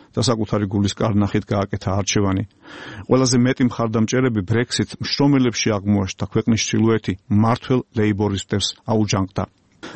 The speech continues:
ალბათ ამორჩევლები უფრო უკეთ ჩასვდნენ ამ რეფერენდუმის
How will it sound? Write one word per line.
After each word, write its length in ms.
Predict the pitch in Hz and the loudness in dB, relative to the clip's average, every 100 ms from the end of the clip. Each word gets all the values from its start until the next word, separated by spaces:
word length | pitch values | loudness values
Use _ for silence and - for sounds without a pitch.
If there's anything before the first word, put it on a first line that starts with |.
| 95 | 0
ალბათ 260 | 151 139 - | 2 2 0
ამორჩევლები 600 | 117 135 113 147 139 110 107 | 2 2 2 0 2 0 0
უფრო 140 | 120 | 0
უკეთ 220 | 117 117 | 0 0
ჩასვდნენ 440 | - 120 120 - 98 | 0 -2 -2 0 0
ამ 80 | 98 | 2
რეფერენდუმის 640 | 98 - 104 98 95 95 | 0 0 0 2 2 0